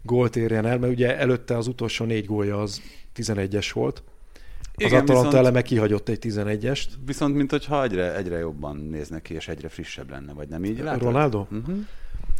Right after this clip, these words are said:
Speaker 1: Szerintem annyi a megfejtés, hogy középen játszik a legtöbbet.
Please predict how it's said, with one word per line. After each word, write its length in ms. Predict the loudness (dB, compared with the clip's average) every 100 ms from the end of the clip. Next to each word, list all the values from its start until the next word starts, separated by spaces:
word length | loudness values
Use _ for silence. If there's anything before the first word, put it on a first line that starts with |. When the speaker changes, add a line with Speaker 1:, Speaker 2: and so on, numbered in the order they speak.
| 4
Speaker 1:
Szerintem 480 | 2 4 4 4 4
annyi 260 | 4 6
a 420 | 6 6 4 2 -6 -8
megfejtés, 920 | -2 -2 0 0 0 0 -2 0 -4
hogy 480 | 0 2 2 -2 -10 -16 -20 -20 -20 -6
középen 480 | 0 2 2 2 2
játszik 380 | 2 0 -4 -2
a 60 |
legtöbbet. 680 | 0 -2 -6 -10 -10 -14